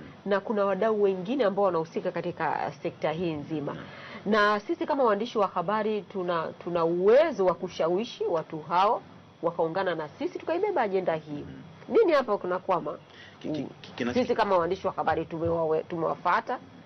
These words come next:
Speaker 1: tumewawasilishia kwamba ili tufike hapa,
Speaker 2: Mm.
Speaker 1: sisi ndio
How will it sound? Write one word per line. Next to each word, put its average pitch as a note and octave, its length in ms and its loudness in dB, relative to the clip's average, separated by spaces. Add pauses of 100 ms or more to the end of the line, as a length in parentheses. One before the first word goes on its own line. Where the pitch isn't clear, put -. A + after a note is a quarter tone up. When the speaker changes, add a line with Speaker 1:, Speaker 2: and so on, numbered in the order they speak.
(100)
Speaker 1:
tumewawasilishia E3+ 880 -2
kwamba G#3+ 280 2
ili C4+ 180 0
tufike F3+ 360 -4
hapa, G3+ 300 -2 (240)
Speaker 2:
Mm. F3+ 140 -16
Speaker 1:
sisi C4+ 220 -4
ndio F#3+ 440 2